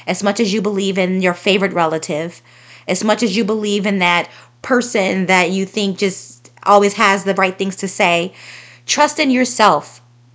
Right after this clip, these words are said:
just as much, or actually more. Trust in yourself. Find new ways.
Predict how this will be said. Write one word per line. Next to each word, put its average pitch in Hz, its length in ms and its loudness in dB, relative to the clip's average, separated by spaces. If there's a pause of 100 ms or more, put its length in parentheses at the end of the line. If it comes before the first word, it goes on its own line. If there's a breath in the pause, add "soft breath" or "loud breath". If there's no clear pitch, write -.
(340)
just 294 240 2
as 262 100 0
much, 254 240 2
or - 260 0 (120)
actually 285 340 -2
more. 196 400 2
Trust - 420 -2
in 208 140 -4
yourself. 185 540 -6 (340 loud breath)
Find 226 460 4
new 226 160 0
ways. 165 440 -8